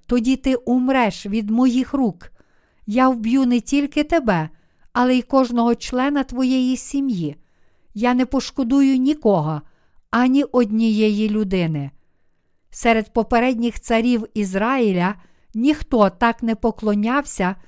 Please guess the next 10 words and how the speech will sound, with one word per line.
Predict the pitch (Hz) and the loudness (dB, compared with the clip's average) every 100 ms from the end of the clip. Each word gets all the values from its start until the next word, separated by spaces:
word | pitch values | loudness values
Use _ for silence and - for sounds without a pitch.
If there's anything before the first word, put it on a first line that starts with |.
| - - - - | -20 -20 -10 -2
і | 247 | 0
не | 254 | 0
служив | 247 262 254 233 240 196 202 - | -2 -2 -2 2 2 0 -6 -4
ідолам, | 269 302 254 254 233 | -2 0 0 0 0
як | 220 233 - - | -2 -4 -6 -6
Ахав. | 226 - 190 143 139 - _ _ _ _ _ - | -6 -4 -4 -4 -8 -18 _ _ _ _ _ -8
Бог | 202 254 247 | 0 2 0
сказав, | - - 294 226 180 175 | -6 0 0 2 -2 -2
що | - 208 | -6 -4
цар | - 226 | -2 -2